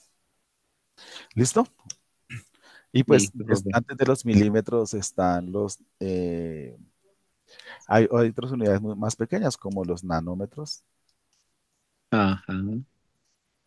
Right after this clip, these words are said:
Speaker 2: <laughs> Eso sí
Speaker 1: ¿Cierto?
Speaker 2: ya es como, o sea, es mis-, microscópico.
Speaker 1: Ajá. Y así sucesivamente. Muchas ma-, unidades mucho más pequeñas.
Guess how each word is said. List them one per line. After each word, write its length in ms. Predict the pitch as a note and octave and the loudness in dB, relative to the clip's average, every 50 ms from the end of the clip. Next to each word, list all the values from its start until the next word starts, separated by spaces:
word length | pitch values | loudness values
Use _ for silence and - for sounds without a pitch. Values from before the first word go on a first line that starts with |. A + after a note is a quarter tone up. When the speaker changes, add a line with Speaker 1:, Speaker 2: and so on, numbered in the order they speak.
| _ _ - | _ _ -2
Speaker 2:
<laughs> 440 | C#3+ - - - D3 - - - _ - - - - - _ _ _ _ _ _ - - | -2 -2 -2 -6 -6 -6 -6 -14 _ -20 -20 -20 -20 -20 _ _ _ _ _ _ -6 -2
Eso 100 | - - | 0 0
sí 200 | - - A#2 A2 | 0 0 0 2
Speaker 1:
¿Cierto? 0 | |
Speaker 2:
ya 120 | A#2 A2+ | 2 2
es 100 | A2 - | 0 0
como, 340 | - - B2 A#2+ A#2 A2+ A#2 - _ _ _ - | -4 -6 -4 -4 -2 -4 -4 -6 _ _ _ 0
o 140 | A2+ A2 | 0 2
sea, 160 | A2+ A#2 A#2 A2 | 2 2 0 0
es 80 | G#2 | 0
mis-, 160 | B2+ A#2+ - - _ | -4 -8 -10 -12 _
microscópico. 840 | C#3 C3 A#2+ - - G#2+ F#2+ - - C3 B2+ - - G#2 - A2+ A#2 - - _ _ _ _ _ _ _ _ _ _ _ _ _ _ _ _ _ _ _ _ _ _ _ _ _ _ _ _ - _ - - _ _ _ _ _ _ _ _ _ _ _ _ _ _ _ _ _ _ _ _ | -4 -4 -4 -4 -4 -6 -6 -2 -2 -2 -2 -2 -6 -8 -8 -8 -8 -8 -12 _ _ _ _ _ _ _ _ _ _ _ _ _ _ _ _ _ _ _ _ _ _ _ _ _ _ _ _ -20 _ -20 -20 _ _ _ _ _ _ _ _ _ _ _ _ _ _ _ _ _ _ _ _
Speaker 1:
Ajá. 420 | G2+ G2 F2+ F2 G#2 A2+ D3 F3+ - - _ _ _ _ _ _ _ - - - _ _ - - - - - - _ _ _ _ _ _ _ _ _ _ _ _ _ _ | 4 4 4 6 6 4 4 4 0 -8 _ _ _ _ _ _ _ -12 -12 -12 _ _ -6 -6 -6 -6 -10 -18 _ _ _ _ _ _ _ _ _ _ _ _ _ _
Y 140 | - A#2+ A#2+ | 2 4 4
así 160 | A2 - B2 A#2+ | 6 4 2 -2
sucesivamente. 680 | A#2 C3+ B2+ - B2+ A2+ A#2+ D3+ F#3 F#3 - A#2+ A#2 - _ _ _ _ _ _ _ _ _ _ _ _ | -4 -4 -4 0 2 2 2 0 -4 -4 -4 -6 -6 -6 _ _ _ _ _ _ _ _ _ _ _ _
Muchas 400 | G#2+ B2 C#3 D#3 D3 - D3 C3 | -12 -10 -10 -10 -8 -8 -8 -6
ma-, 120 | C3+ B2 G2 | -6 -6 -6
unidades 480 | B2 A#2+ A#2+ A#2+ A#2 A#2 A#2 A#2 C3 C3 | -4 -4 -2 2 4 6 6 4 4 0
mucho 240 | B2 A#2 - B2 A#2 | -6 -8 -8 -6 -6
más 180 | A2+ A2+ - | -6 -8 -6
pequeñas. 500 | - A2+ - - E3+ E3+ A#2 G#2 - _ | -8 -4 0 0 0 0 -2 -10 -14 _